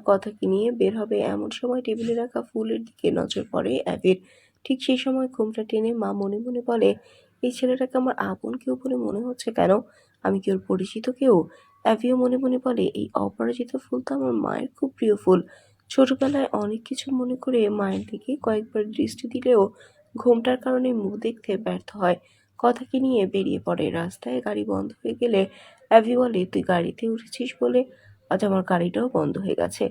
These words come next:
অ্যাবি গাড়িটা ঠিক করতে থাকে আর গাড়ির মধ্যে বসে অ্যাবিকে নিয়ে রঙিন স্বপ্ন দেখছে কথা। একসময় বাড়িতে পৌঁছে গেলে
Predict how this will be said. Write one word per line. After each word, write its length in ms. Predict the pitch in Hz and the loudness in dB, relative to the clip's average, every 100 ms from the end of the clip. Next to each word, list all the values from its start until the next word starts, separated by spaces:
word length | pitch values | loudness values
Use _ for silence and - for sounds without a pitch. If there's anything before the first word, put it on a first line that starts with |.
| - - _ _ | -6 -20 _ _
অ্যাবি 200 | 220 226 254 | 4 4 4
গাড়িটা 340 | 240 240 254 254 | 2 2 0 -2
ঠিক 160 | 240 233 | -6 -4
করতে 280 | - 214 170 | -4 -2 -4
থাকে 300 | 180 175 - - | -4 -4 -2 -2
আর 140 | - 190 | -2 -4
গাড়ির 340 | 190 185 190 185 | -4 -4 -2 -4
মধ্যে 260 | 180 185 | -4 -6
বসে 360 | 196 180 - 220 262 - _ _ 202 | -4 -4 0 0 0 -6 _ _ 4
অ্যাবিকে 360 | 208 214 226 | 6 4 -2
নিয়ে 200 | 247 247 | 0 2
রঙিন 320 | 208 185 185 | 2 2 0
স্বপ্ন 340 | 190 202 190 - | -2 -4 -4 -4
দেখছে 340 | 226 240 - - - | -6 -6 -4 -4 0
কথা। 300 | 156 - 165 - - - _ - | -2 2 0 0 -8 -20 _ 0
একসময় 360 | 226 - 262 | 2 2 2
বাড়িতে 340 | 254 220 220 220 | 2 2 0 -2
পৌঁছে 360 | 226 196 220 254 | 0 -2 -2 -4
গেলে 220 | 247 | -2